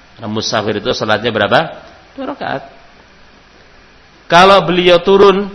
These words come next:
singgah di suatu tempat, nah, Madinah Mekah itu kurang lebih empat ratus lima puluh kilo. Di zaman itu mungkin ditempuh sekian hari, ya. Kalau beliau singgah,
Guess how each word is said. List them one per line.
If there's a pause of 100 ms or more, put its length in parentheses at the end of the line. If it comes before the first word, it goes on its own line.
(1000)
singgah (440)
di
suatu
tempat, (600)
nah,
Madinah
Mekah
itu (680)
kurang
lebih
empat
ratus
lima
puluh
kilo. (1500)
Di
zaman
itu
mungkin
ditempuh
sekian
hari, (880)
ya. (1600)
Kalau
beliau
singgah,